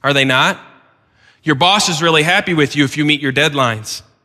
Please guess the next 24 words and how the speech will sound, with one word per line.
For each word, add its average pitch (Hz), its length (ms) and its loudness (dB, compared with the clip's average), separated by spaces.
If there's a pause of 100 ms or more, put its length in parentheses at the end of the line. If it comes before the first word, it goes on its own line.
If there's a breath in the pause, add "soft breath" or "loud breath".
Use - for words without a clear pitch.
(460)
And 131 60 -10
your 135 100 -4
boss 170 280 2
is 160 100 -2
really 160 200 4
happy 190 240 0
with 165 200 0
you 156 100 2
if 139 100 -4
you 165 80 0
can 156 100 -2
go 165 200 4
and 143 120 0
get 160 160 0
some - 160 0
more 139 220 0
sales. 156 720 0 (720 soft breath)
Your 165 140 2
spouse 240 520 2
is 165 180 -2
really 165 220 2
happy 202 340 0
with 151 220 0
you 127 260 0